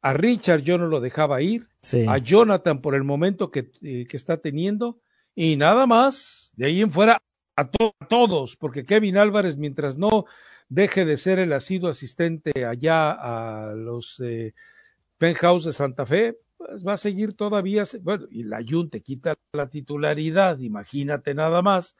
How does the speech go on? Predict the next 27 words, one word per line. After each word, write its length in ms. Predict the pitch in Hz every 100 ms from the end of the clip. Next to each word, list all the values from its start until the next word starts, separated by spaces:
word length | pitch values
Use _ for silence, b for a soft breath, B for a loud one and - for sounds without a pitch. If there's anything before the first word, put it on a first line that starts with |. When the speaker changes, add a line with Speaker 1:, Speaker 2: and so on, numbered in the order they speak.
| 131
Speaker 2:
Ujú. 240 | 127 101
Speaker 1:
Entonces, 960 | 117 113 123 151 139 - 131 - - _ _ _ _ _ 104 117 120 -
está 160 | _ 160
complicado. 600 | 165 156 127 - 113 120
No, 160 | 226 202
para 180 | 160 175
mí 80 |
solamente 460 | 226 214 214 202 202
hay 100 | 202
esos 240 | 190 -
jugadores, 460 | - 139 147 175 -
in-, 160 | 156 131 b b
ni 220 | 170 185
Diego 320 | 196 240 202
Valdés, 520 | 190 147 170 190 - -
insisto, 600 | 131 123 208 - 127 - b b b _ _
si 220 | - 165
hubiera 320 | 165 175 208
habido 280 | 202 190 196
la 140 | 180 135
posibilidad, 640 | 151 151 135 135 151 180
América 400 | 175 180 175 156
debería 460 | 135 131 139 151 156
haber 180 | 156
ido 240 | 165 165 147
por 200 | 143 123
Bruneta 760 | 113 139 143 170 214 247 269